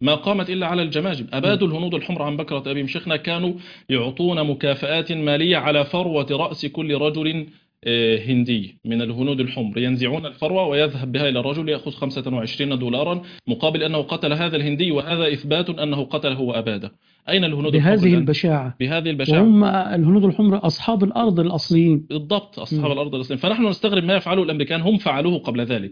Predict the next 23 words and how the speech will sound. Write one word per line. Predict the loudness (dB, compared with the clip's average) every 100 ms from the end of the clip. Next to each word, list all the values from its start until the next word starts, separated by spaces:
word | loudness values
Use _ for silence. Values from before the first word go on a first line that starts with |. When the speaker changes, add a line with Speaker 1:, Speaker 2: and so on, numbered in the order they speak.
| -4
Speaker 2:
م. | -2 -2 -2
Speaker 1:
وهم | -2 0
يساندون | -2 0 0 0 0
الآن | -2 0 0 0 -4 -6
العدو | -2 -2 -2 0 0
المحتل | -2 -2 0 0 0 -6 -12 -4
على | -2 2
ما | 0
يفعله | 0 -2 -2
بإخواننا | -4 -4 -2 -2
الفلسطينيين، | -4 -6 -10 -12 -14 -12
فهم | -6 -6
قد | -6 -6
تعودوا | -4 0 0 0
على | 0 0
Speaker 2:
بشكل | 2 2 4
Speaker 1:
ذلك. | 6 6
Speaker 2:
مباشر، | 4 4 2 -2
صريح، | -2 0 4 4 4 0
فج. | 0 0
Speaker 1:
مب-، | 0 -6 -14 _ -8
مباشرة. | -2 0 0 0 0 0
Speaker 2:
م. | 0 0 -2